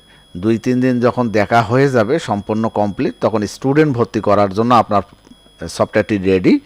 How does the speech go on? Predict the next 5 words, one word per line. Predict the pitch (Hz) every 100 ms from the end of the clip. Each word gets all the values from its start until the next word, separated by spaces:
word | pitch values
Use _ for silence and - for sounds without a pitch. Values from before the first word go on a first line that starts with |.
| - - -
তখন | 127 135
আমাদেরকে | 120 127 135 123
বলবেন | 113 117 131 113 92 67 - _ - - _
যে, | 92 95 117 113 107 - _ _ - - 98
"ভাই, | 107 120